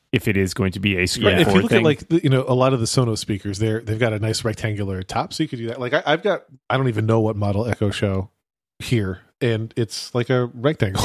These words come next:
Speaker 3: <laughs> And it, like,
Speaker 1: Right,
Speaker 3: it's
Speaker 1: but
Speaker 3: like
Speaker 1: it's
Speaker 3: a,
Speaker 1: got
Speaker 3: it's like a landscape phone.
Speaker 1: Yeah, exactly. And that seems more like, you don't wanna keep the, you don't want a screen on top if that screen displays information.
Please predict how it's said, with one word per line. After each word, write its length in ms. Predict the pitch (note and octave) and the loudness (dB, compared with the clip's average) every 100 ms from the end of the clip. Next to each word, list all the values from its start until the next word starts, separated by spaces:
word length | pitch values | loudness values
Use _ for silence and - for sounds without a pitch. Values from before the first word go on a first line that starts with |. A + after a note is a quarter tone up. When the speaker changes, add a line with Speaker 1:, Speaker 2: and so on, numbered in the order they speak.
| - | -4
Speaker 3:
<laughs> 20 | - - D3 | -10 -4 -2
And 120 | C3 | 0
it, 160 | E3 D3+ | 0 4
like, 80 | B2 | 4
Speaker 1:
Right, 40 | C#3 | 4
Speaker 3:
it's 60 | |
Speaker 1:
but 40 | C#3 | 4
Speaker 3:
like 80 | D3+ | 6
Speaker 1:
it's 80 | C#3+ | 6
Speaker 3:
a, 20 | |
Speaker 1:
got 100 | D#3+ | 6
Speaker 3:
it's 80 | D3 | 4
like 100 | C3 | 2
a 40 | |
landscape 380 | B2 C#3 - B2+ | 2 2 2 0
phone. 220 | G#2+ E2+ - - | 0 -2 -6 4
Speaker 1:
Yeah, 200 | G3+ G2 | 4 4
exactly. 480 | C3+ C3 E3+ C3+ G#2+ | 0 4 4 4 0
And 100 | A#2+ | 4
that 140 | D#3+ - | 2 2
seems 260 | D#3 B2+ | 0 2
more 140 | B2 A#2+ | 4 4
like, 180 | B2 - | 4 2
you 180 | G3 | 2
don't 100 | F#3+ | 2
wanna 240 | - C#3+ A#2+ | 2 2 2
keep 380 | - - C3 A#2+ | -2 -2 0 2
the, 120 | A2+ - - - - | 0 0 -18 -20 -8
you 100 | G3 | 2
don't 180 | A3+ G#3 | 2 4
want 200 | F#3 E3 | 4 4
a 60 | C3 | 0
screen 360 | - D3 C#3+ | 2 2 4
on 240 | A2+ A#2+ A#2 | 4 2 2
top 320 | - A2 - | 2 2 2
if 140 | A2+ | -2
that 160 | A2+ G#2 | 0 0
screen 280 | - A#2 G#2+ | 0 0 2
displays 580 | G#2+ - A#2+ A2+ A2 - | 0 -2 2 2 2 0
information. 880 | A#2+ G2+ G#2+ F#2+ G#2 - F2+ F2 | -4 0 0 2 0 0 -2 -4